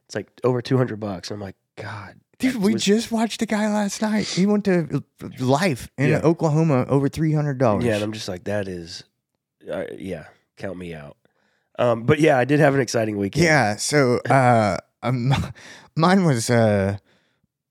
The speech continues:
Speaker 2: more so from the, the couch, uh, and hanging out after work.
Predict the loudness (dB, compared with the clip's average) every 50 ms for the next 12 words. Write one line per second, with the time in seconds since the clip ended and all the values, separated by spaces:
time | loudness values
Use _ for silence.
0 | _ _ -2 0 2 2 2 2 2 2 2 4 4 4 4 2 0 -2 -2 -2
1 | 0 0 2 2 2 2 0 0 -2 -4 -4 -4 -6 -6 -4 -2 0 2 2 4
2 | 2 0 -2 -4 -8 -8 -6 -4 -2 0 0 0 0 -2 -2 -2 -2 -2 -2 -2
3 | 0 0 0 0 0 0 0 0 -2 -2 -2 -4 -4 -2 0 0 0 0 -2 -4